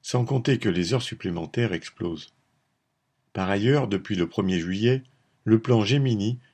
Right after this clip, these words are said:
qui prévoit la suppression de onze cent soixante-sept postes en Europe, dont plus de six cents en France, ainsi que la fermeture du site de Suresnes, entre officiellement en application.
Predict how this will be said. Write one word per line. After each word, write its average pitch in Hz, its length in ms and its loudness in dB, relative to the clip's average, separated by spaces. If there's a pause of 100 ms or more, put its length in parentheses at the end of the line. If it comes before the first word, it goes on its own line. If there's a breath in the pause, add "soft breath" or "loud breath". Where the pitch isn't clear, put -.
qui 110 140 0
prévoit 131 340 2
la 107 80 4
suppression 117 580 0
de 90 300 -2
onze 135 200 -2
cent 120 220 -4
soixante-sept - 680 -8
postes 139 420 -4 (180)
en 92 140 -4
Europe, 101 420 -2 (300)
dont 110 180 2
plus 117 200 -2
de 92 100 0
six 113 220 -6
cents 110 260 -4
en 95 120 -4
France, - 480 -6 (500)
ainsi 120 320 -2
que 120 100 -2
la 95 140 2
fermeture 123 580 0
du 87 160 -8
site - 320 -10
de 95 160 -10
Suresnes, 123 540 -4 (580)
entre 117 360 -4
officiellement 95 720 -4
en 87 100 -6
application. 87 640 -6